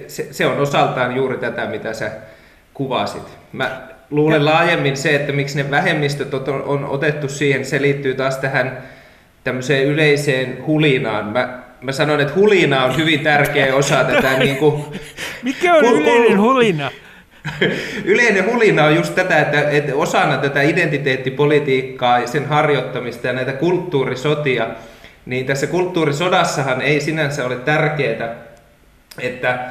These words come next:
Speaker 1: ää, argumentoit sä jotenkin tie-, tieteelliseen näyttöön tai historialliseen näyttöön perustuen, ja että se kulttuurisota ei käydä sinänsä, niinku, argumenteilla, vaan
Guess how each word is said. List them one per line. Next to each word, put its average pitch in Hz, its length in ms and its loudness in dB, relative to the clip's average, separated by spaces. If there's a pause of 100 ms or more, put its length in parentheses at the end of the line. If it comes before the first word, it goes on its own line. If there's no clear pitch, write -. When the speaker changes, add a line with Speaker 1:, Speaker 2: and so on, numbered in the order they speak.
(380)
Speaker 1:
ää, 123 280 0 (400)
argumentoit 143 920 0
sä 135 160 0
jotenkin 127 720 -4
tie-, 151 580 2
tieteelliseen 147 840 2
näyttöön 139 560 0
tai 123 180 -2
historialliseen 131 800 -2
näyttöön 131 380 -4
perustuen, 131 720 -2
ja 113 80 0
että 117 180 -4 (200)
se 127 200 -2
kulttuurisota 151 840 0
ei 127 120 2
käydä 147 340 2
sinänsä, 123 440 -6
niinku, 120 220 -4
argumenteilla, 110 960 -2
vaan 113 260 -6